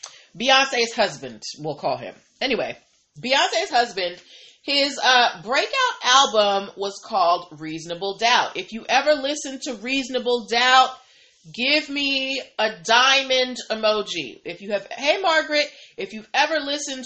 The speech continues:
to any of the songs on Reasonable Doubt, give me a diamond emoji, okay? Um,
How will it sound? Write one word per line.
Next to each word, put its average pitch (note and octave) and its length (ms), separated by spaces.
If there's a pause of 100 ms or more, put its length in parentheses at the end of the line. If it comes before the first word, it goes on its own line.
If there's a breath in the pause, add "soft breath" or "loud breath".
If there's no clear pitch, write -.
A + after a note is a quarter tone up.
to A#3+ 100 (140)
any D4+ 220
of C#4 100
the B3+ 60
songs A#3 320
on G3 180
Reasonable A3 480
Doubt, F#3 400 (320 soft breath)
give A#3 240
me G3+ 300
a G3 80
diamond E3 420
emoji, C#3+ 460 (180)
okay? G#3+ 260 (1120)
Um, F3+ 460